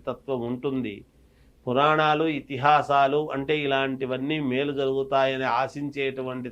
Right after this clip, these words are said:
తత్వము. యజ్ఞయాగాది క్రతువుల వలన వీళ్లకు మంచి యోగం అనేటువంటిది పరిపూర్ణముగా వీళ్లకు ఉన్నది. శుభకార్యాలు చేసుకోవాలి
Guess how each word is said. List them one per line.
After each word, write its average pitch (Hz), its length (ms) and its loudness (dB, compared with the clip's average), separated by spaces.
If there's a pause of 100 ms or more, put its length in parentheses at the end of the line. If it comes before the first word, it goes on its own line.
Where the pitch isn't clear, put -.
తత్వము. 117 440 -6 (520)
యజ్ఞయాగాది 170 880 4 (120)
క్రతువుల 151 460 0 (100)
వలన 156 260 0 (120)
వీళ్లకు 147 320 -4 (120)
మంచి 156 360 -6 (200)
యోగం 160 360 0 (140)
అనేటువంటిది 139 800 -6 (100)
పరిపూర్ణముగా 135 960 -4 (600)
వీళ్లకు 147 460 0 (160)
ఉన్నది. 131 440 0 (600)
శుభకార్యాలు 165 960 6 (100)
చేసుకోవాలి 147 840 2